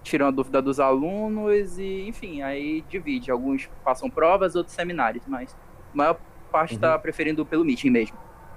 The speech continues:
Speaker 2: Ô, Rod, é, é, um comentário a respeito sobre isso que você me falou. Quer dizer, que você, você falou pra gente aqui. É,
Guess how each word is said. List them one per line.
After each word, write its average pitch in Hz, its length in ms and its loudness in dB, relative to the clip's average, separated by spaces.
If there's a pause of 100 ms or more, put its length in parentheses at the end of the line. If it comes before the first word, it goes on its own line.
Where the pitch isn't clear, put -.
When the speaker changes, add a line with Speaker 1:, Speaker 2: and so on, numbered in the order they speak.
(1400)
Speaker 2:
Ô, 170 100 2
Rod, 165 320 4 (100)
é, 143 460 2
é, 123 60 -2
um 143 80 -4
comentário 180 440 0
a 156 40 2
respeito 147 280 -4
sobre 135 280 -4
isso - 160 -8
que - 60 -18
você 135 100 -4
me 123 80 -4
falou. 110 340 -4 (580)
Quer 139 100 0
dizer, 107 120 -8
que - 80 -14
você, 147 160 -10
você - 140 -16
falou 117 200 -4
pra 113 140 -6
gente 104 220 -8
aqui. - 240 -16
É, 123 840 2